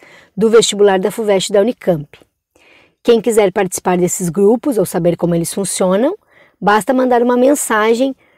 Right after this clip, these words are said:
pelo meu e-mail pessoal ou pelo Instagram do Boteco que eu respondo e explico tudo direitinho, como funcionam as aulas, o objeto de estudo,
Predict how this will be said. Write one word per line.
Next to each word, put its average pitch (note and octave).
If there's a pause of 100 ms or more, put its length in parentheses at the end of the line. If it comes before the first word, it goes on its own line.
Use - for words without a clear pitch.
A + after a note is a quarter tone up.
(140)
pelo A#3
meu G#3+
e-mail G3+
pessoal F#3+ (180)
ou A3+
pelo C4+
Instagram A#3
do A3+
Boteco G#3+
que B3
eu A#3
respondo A3
e A#3+
explico A3+ (240)
tudo C#4
direitinho, B3 (360)
como G#3+
funcionam G3+
as F#3+
aulas, F#3
o F#3+
objeto F3+
de F3
estudo, F#3+